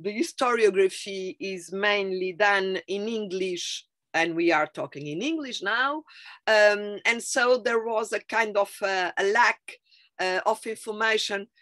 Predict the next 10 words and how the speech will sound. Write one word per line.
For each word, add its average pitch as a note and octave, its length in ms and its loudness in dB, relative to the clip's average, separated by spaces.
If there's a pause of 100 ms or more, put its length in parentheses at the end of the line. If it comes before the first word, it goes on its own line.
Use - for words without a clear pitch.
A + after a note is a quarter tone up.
(240)
um, E3+ 1300 2 (520)
during, A#3 600 -2 (240)
uh, F3+ 360 4
lots A3 280 4
of F#3 220 -2
decades, D#3 600 -6
I D#3+ 80 0
would D#3 240 -4
say. C3 340 -6 (720)
Uh, E3+ 240 6